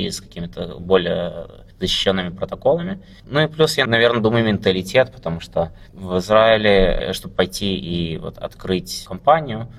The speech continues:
очень много людей просто не особо,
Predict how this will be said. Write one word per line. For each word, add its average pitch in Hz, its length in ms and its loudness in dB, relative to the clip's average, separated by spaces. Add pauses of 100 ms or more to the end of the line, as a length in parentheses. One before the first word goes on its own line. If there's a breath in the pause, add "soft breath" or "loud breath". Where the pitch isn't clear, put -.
(140 loud breath)
очень 117 220 0
много 107 180 2
людей 98 600 2 (260)
просто - 300 -6
не 90 260 -6
особо, 90 540 -2